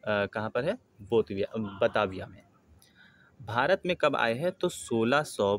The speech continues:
पाँच में। अब देखिए, पन्द्रह सौ छियानवे में कॉर्नेलिस द हॉटमैन भारत आया, घूम फिर रहा है। सोलह सौ दो से, दो में इसने फैक्ट्री, मतलब एक कागजी कार्यवाही के द्वारा बना लिया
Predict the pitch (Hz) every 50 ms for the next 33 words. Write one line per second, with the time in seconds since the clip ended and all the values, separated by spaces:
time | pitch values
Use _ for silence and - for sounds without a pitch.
0 | - - - 95 92 90 - - - 95 92 - _ - 120 - _ _ _ -
1 | 120 120 - - 101 92 - _ _ _ _ _ _ _ _ _ _ _ _ _
2 | _ _ _ _ _ _ - 110 113 120 135 160 165 - 156 147 - - - 107
3 | 110 113 113 127 131 139 156 190 202 _ _ _ _ _ _ _ _ _ _ _
4 | _ - 107 104 110 113 120 120 123 - - 120 107 101 98 92 - - 117 117
5 | 113 95 87 104 101 107 107 - 101 101 110 113 - - _ _ _ _ _ _
6 | _ _ - 101 104 123 143 151 143 147 143 135 139 139 139 139 147 160 - -
7 | _ _ _ _ - - _ _ _ _ _ _ _ - - - 147 151 160 156
8 | - 147 131 135 135 131 - - - 123 117 110 107 123 131 139 135 139 - -
9 | _ _ - 123 - - 139 123 - - 101 - - - 131 131 117 107 - -
10 | _ - 107 107 101 - 143 156 147 147 - _ - 110 104 104 113 120 127 143
11 | 151 147 - 120 107 107 107 107 107 117 135 135 - 135 131 120 107 101 98 98
12 | 101 117 160 233 262 - - - - - - - - - - - - - - 131
13 | 139 143 120 101 92 92 - -